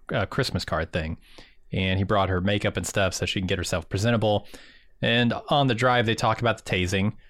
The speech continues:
And he apparently told his very connected mother about it. And she's got a man named Danish Graves, a lawyer, on the case. And, uh, Dot's a little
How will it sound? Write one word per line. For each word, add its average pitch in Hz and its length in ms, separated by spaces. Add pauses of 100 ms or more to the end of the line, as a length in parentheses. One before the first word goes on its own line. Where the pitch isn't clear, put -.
(520)
And 95 460 (380)
he - 160
apparently 131 340
told 135 300
his 127 100
very 120 240
connected 117 460
mother 98 280
about 80 260
it. 78 140 (480)
And 92 240
she's 95 280
got 101 200
a 92 40
man 110 340
named 95 300
Danish 156 420
Graves, 95 500
a 101 60
lawyer, 95 540
on 92 200
the 85 60
case. - 540 (800)
And, 87 180
uh, 87 360 (220)
Dot's 101 440
a 110 60
little 98 420